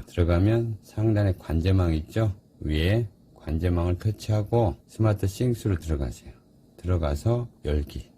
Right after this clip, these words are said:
열기를 터치해요. 그 다음 하단에 기기, 기기를 한 다음에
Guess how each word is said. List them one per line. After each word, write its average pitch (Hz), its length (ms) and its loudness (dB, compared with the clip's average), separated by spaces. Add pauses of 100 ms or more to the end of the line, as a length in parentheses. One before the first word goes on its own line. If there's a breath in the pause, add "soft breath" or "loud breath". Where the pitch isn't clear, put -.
열기를 78 440 0
터치해요. 95 520 -4 (180)
그 - 80 -12
다음 92 340 4 (300)
하단에 120 600 2
기기, 87 420 -2 (140)
기기를 98 520 2
한 113 160 2
다음에 92 560 2